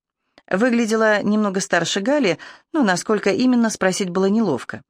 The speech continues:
Они то и дело целовались, смеялись, угодливо предлагали друг другу то воды, то конфетку, то салфетку.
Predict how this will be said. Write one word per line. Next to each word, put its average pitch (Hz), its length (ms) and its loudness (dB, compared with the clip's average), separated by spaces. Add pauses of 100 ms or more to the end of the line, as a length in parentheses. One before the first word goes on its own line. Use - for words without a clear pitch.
(340)
Они 339 240 2
то 196 100 0
и 175 100 4
дело 160 220 2
целовались, 214 640 0
смеялись, 156 720 0 (220)
угодливо 233 520 2
предлагали 185 540 2
друг 170 260 0
другу 165 280 0
то 269 140 -2
воды, 165 380 0
то 175 140 -2
конфетку, 151 640 -2
то 247 180 -2
салфетку. - 760 -4